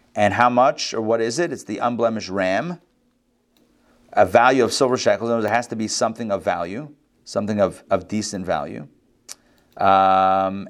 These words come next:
and that is, that is that. "And what he has trespassed against the holy thing, he shall pay." In other words, the person has to pay restitution. Right? I mentioned restitution before a moment ago in, in conversation with, with Donna's question.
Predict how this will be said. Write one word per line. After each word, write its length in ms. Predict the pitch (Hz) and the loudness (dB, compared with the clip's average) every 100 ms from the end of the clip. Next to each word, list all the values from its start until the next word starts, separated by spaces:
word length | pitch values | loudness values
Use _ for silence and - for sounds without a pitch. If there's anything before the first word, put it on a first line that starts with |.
| - | -8
and 260 | 104 104 | -6 -4
that 280 | 98 107 113 | -2 0 -2
is, 800 | 82 110 110 110 110 107 - - _ _ _ _ _ _ _ _ _ _ _ - | -4 -4 -2 -4 -6 -8 -10 -12 _ _ _ _ _ _ _ _ _ _ _ -8
that 220 | 92 98 | 0 0
is 160 | 110 104 | 0 0
that. 340 | 143 180 - _ _ _ _ _ - - - | 0 0 -6 _ _ _ _ _ -20 -20 -2
"And 180 | 113 113 | 0 4
what 160 | 135 | 2
he 160 | 147 147 | 2 0
has 220 | 135 127 | 2 0
trespassed 580 | - - 143 143 147 135 | -4 0 0 2 0 0
against 320 | 117 113 127 - | -2 -2 -2 2
the 100 | 120 | 2
holy 260 | 131 127 | 2 0
thing, 480 | 113 190 170 117 123 - _ _ - - | -4 -4 -2 -4 -6 -12 _ _ -20 -10
he 80 | 117 | -4
shall 220 | 113 135 | 2 2
pay." 400 | 127 147 101 82 _ _ _ - | 4 2 0 -4 _ _ _ -6
In 100 | 107 | 0
other 180 | 110 113 | 0 2
words, 420 | 120 147 - - _ _ _ | 0 -2 -8 -14 _ _ _
the 100 | - | -12
person 420 | - 143 156 143 127 | -2 -2 0 -2 0
has 260 | 139 160 | 0 0
to 100 | - | -2
pay 200 | 143 139 | 0 2
restitution. 640 | 131 135 135 147 190 - - _ _ _ _ _ _ - | 2 0 -4 -4 -4 -6 -12 _ _ _ _ _ _ -6
Right? 160 | 95 92 | 2 2
I 40 | |
mentioned 340 | 104 120 120 107 | 2 0 -2 -6
restitution 500 | 104 98 151 156 101 | -8 -6 -6 -6 -8
before 300 | 92 123 120 | -8 0 0
a 40 | |
moment 260 | 117 151 127 | 0 -2 -4
ago 280 | 92 87 | -4 -4
in, 240 | 87 92 76 | -6 -10 -12
in 200 | 98 95 | -10 -10
conversation 540 | 92 98 110 107 - | -6 -6 -4 -6 -6
with, 260 | 98 95 - | -10 -10 -12
with 160 | 90 95 | -12 -4
Donna's 300 | 98 101 - | -2 -2 -2
question. 400 | 156 165 110 | -2 -2 -10